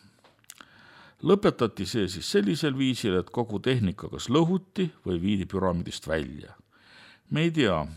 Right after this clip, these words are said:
millist energiat püramiidi paigaldatud aparatuur tarbis, ent selle purustusjõud oli olnud kohutav. Kaheksa tuhande kuuesaja seitsmekümnendal aastal enne meie aja arvamist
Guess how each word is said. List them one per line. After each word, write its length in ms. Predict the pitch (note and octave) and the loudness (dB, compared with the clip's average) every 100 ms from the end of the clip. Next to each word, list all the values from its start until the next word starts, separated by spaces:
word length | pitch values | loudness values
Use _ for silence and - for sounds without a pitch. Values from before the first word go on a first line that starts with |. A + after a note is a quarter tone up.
| F#2+ | -2
millist 420 | B2 C3+ G2+ - | 0 2 0 -2
energiat 560 | E2+ B2 A#2 F2+ D#2+ - | 2 4 2 -2 -4 -2
püramiidi 580 | A2 G#2 F#2 F#2 - B1+ | 2 4 4 0 -2 -8
paigaldatud 580 | - G2 F#2+ F#2 F2+ F#2 | -4 -2 -2 -4 -4 -6
aparatuur 600 | - F#2 F2+ - G2+ F#2+ | -4 -4 -4 -4 -6 0
tarbis, 500 | C#3+ D3 B2 F2+ - _ _ - - - | 2 2 0 -6 -10 _ _ -20 -20 -4
ent 160 | F#2 F#2+ | -2 2
selle 240 | G2 F#2 | 2 2
purustusjõud 840 | F2 A#2+ D#3 - E3+ A2+ G2 A#2 | 2 0 0 -2 -4 0 2 2
oli 140 | B2 G2+ | 2 2
olnud 240 | F2 A2+ - | 4 2 0
kohutav. 520 | - D#2+ - - - - _ _ _ _ _ _ _ _ _ _ _ _ _ - - - - - _ - | -8 -8 -14 -18 -18 -20 _ _ _ _ _ _ _ _ _ _ _ _ _ -20 -20 -20 -20 -20 _ -2
Kaheksa 400 | D#3 E3+ - G2 | 0 0 -2 -6
tuhande 480 | - C#3 B2 G#2 F#2 | -4 0 2 0 -2
kuuesaja 560 | - E3 D3 G2+ E2+ | -6 -2 0 0 -2
seitsmekümnendal 800 | F2+ C3 C#3 - F2 D#2+ C#2+ F2+ C3 | -2 -2 -4 -6 -4 -4 -4 -2 -2
aastal 320 | - - F2 | -4 -4 -2
enne 220 | C3+ B2 G2+ | 0 2 2
meie 220 | B2 G#2+ | 2 2
aja 220 | G#2 G#2+ | 4 4
arvamist 540 | B2+ D3 D3 D#3 - | 4 2 0 -2 -4